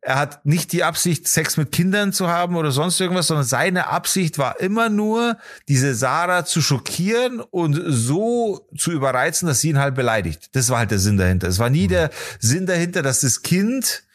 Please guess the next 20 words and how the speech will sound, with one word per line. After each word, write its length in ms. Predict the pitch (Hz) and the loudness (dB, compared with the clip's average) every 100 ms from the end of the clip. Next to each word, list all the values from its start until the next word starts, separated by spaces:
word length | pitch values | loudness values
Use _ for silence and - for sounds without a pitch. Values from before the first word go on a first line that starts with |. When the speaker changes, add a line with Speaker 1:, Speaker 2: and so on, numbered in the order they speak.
| - - - | -20 -20 -12
Speaker 1:
was, 180 | - 139 | -4 -2
über 340 | 156 160 156 139 | 0 0 0 0
das 160 | 131 | 0
er 100 | 127 | 0
gesprochen 640 | 120 - - 139 170 202 185 | 0 -2 -2 -2 -2 -2 0
hat, 340 | 190 190 - | -2 -4 -4
dass 160 | 131 - | -2 0
das 180 | 143 - | -2 0
der 100 | 127 | 0
sexuelle 460 | 143 131 127 110 | 0 0 0 0
Anreiz 440 | 107 151 180 190 170 | 0 0 0 0 -2
war, 340 | 170 180 196 - - - | 0 -2 -4 -8 -14 -10
sondern 280 | - 135 127 | -2 0 2
sie 200 | 131 156 | 2 2
war 160 | 147 | 0
nur 160 | 147 151 | 0 0
das 220 | 139 107 - | 0 -2 0
Mittel 600 | 127 147 185 202 202 202 | 2 2 0 -2 -2 -4
zum 280 | - - 135 | -6 -4 -2
Zweck, 480 | - 151 131 - | 0 -2 -2 -8